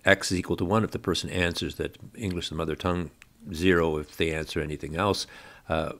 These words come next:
we happen to know in advance that, uh, pi is equal, and keep, bear in mind too, this pi is not three point one four one five eight. It's, it's a, it's a proportion variable, and it has to vary between zero and one. So, uh,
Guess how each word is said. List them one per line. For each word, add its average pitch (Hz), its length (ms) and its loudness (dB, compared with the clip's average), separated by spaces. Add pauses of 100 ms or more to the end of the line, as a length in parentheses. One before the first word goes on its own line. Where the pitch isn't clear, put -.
(440)
we 92 280 4
happen 104 420 4
to 98 140 2
know 90 500 4
in 98 160 4
advance 85 580 0
that, - 260 -4
uh, 78 180 0
pi 80 360 2
is 78 240 -2
equal, 82 240 -4 (180)
and 117 240 2
keep, 143 160 4
bear 131 100 10
in 120 60 8
mind 101 140 6
too, 107 80 2
this 90 140 6
pi 107 240 10
is 85 140 8
not 92 220 8
three 92 220 4
point 82 260 -2
one 87 200 0
four 85 220 2
one 82 200 0
five 76 240 2
eight. 82 180 -4 (260)
It's, - 160 0 (500)
it's - 180 0
a, 80 300 4
it's 85 160 0
a 90 60 2
proportion 95 600 4
variable, 76 440 0 (260)
and 92 100 4
it 87 60 4
has 98 200 10
to 92 120 0
vary 85 200 6
between 80 300 -4
zero 78 340 -2
and 73 140 -8
one. 69 160 -8 (960)
So, - 280 8 (440)
uh, 95 180 8